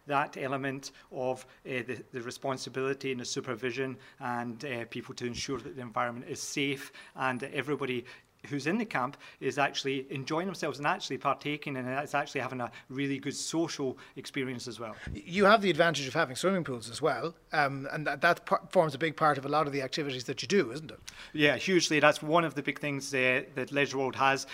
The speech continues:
Speaker 1: is that we have the, the swimming, and it's the most looked forward when we, uh, all the kids, when they're asked what did they like about the camp, you know, it's, it's typically is the swimming pool,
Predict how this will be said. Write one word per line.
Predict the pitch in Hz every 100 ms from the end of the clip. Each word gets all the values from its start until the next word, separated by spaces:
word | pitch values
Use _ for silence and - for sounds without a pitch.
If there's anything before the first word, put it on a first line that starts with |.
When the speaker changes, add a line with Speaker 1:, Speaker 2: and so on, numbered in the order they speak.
| -
Speaker 1:
is | 147 131
that |
we | 151 131
have | 147 139
the, | 139 131 127 - -
the | -
swimming, | 160 151
and | 160
it's | 160 -
the |
most | 151 160 -
looked | 160 - -
forward | 151 151 151 - - -
when | - 139
we, | 165 160 - 220
uh, | 135 131 131 139
all | - 156
the | 143
kids, | - 160 147 -
when | 151
they're | 139
asked | 139 147 -
what | 160
did | 123 131
they | 131 131
like | 160 165
about | 127 131
the |
camp, | - 131 131 - - -
you | 143
know, | 123
it's, | 139 135 - - -
it's | 135 -
typically | - 202 - - 135
is | 135
the | 123
swimming | 110 131 127 127
pool, | - 135 131